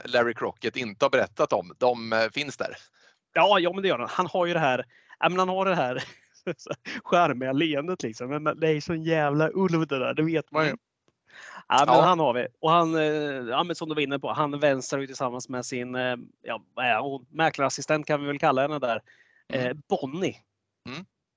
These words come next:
Speaker 2: Sawyer.
Speaker 1: Mm.
Speaker 2: Ja,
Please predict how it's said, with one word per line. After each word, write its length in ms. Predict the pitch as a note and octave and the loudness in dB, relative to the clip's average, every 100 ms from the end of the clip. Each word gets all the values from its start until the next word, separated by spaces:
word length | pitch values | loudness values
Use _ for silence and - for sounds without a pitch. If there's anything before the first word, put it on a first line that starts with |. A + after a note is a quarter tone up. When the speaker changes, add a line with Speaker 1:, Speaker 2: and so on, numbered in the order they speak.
| _ _ _ _ | _ _ _ _
Speaker 2:
Sawyer. 640 | - - A#2+ A2+ C3+ A2+ - _ _ _ - | -14 -12 -12 -8 -6 -8 -10 _ _ _ -16
Speaker 1:
Mm. 180 | B2+ F#3+ _ _ | -14 -14 _ _
Speaker 2:
Ja, 220 | E3+ E3 | 0 0